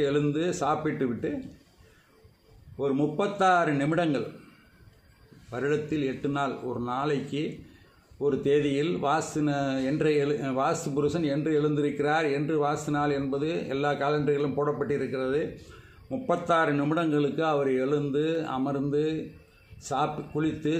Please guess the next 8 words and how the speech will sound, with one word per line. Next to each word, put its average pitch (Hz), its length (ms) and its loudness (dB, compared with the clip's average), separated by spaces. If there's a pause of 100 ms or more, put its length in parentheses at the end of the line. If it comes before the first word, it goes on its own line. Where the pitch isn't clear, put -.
(120)
சாப்பிட்டு 147 520 0
விட்டு 143 240 0 (960)
நமது 139 280 0
பெரியவர்கள் 147 520 4 (220)
செய்வது 151 340 2
போல் 135 220 0
வெத்தலை 147 280 0 (120)
பாக்கு 135 200 2